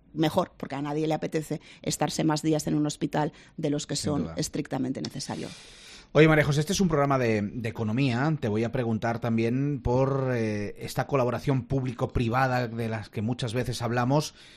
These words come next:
Speaker 2: si es un mito, si es posible, si funciona bien o, o quién tiene que mojarse más. Eh, evidentemente, eh, los servicios públicos que deberían ser mejores,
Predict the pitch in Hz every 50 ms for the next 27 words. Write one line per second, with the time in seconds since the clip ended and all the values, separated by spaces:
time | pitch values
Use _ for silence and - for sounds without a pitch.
0 | - - - - - - - - - 151 147 - 165 147 139 139 135 - 156 156
1 | 143 - - - - - 139 - - 147 127 - - 135 131 143 147 151 151 -
2 | - - 147 127 - 135 120 113 - 131 135 143 135 123 127 131 139 143 156 160
3 | 165 160 - - 123 117 117 113 113 110 107 107 107 - 117 110 - - - 123
4 | 123 123 - 147 139 123 - 120 113 104 - - 113 104 - - 110 98 101 110
5 | 107 95 - - 101 98 95 92 95 95 95 98 101 98 95 98 104 117 123 123
6 | 139 139 143 143 135 139 160 170 175 - - - - - - - - - - -
7 | 101 98 104 101 92 - - - 95 95 117 113 123 113 - - 113 117 131 135
8 | 156 143 - 127 101 98 92 101 104 104 - - 113 101 101 104 - - 117 120
9 | 135 151 175 180 - -